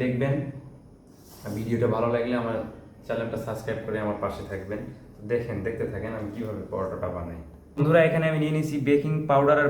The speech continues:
বেকিং সোডা আর লবণ স্বাদ অনুযায়ী। এই দুইটা, তিনটা জিনিস মাস্ট বি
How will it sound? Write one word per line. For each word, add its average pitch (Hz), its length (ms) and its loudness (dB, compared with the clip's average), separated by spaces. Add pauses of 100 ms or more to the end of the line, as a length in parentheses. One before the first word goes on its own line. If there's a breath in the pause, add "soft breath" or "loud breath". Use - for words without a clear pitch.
বেকিং 135 220 4 (140)
সোডা 135 260 4 (420)
আর 117 80 4 (120)
লবণ 113 280 2 (280)
স্বাদ 120 280 4
অনুযায়ী। 104 320 0 (120)
এই 117 140 -2
দুইটা, 147 200 4 (220)
তিনটা 156 300 4
জিনিস 147 160 2 (120)
মাস্ট 131 280 4
বি 131 80 0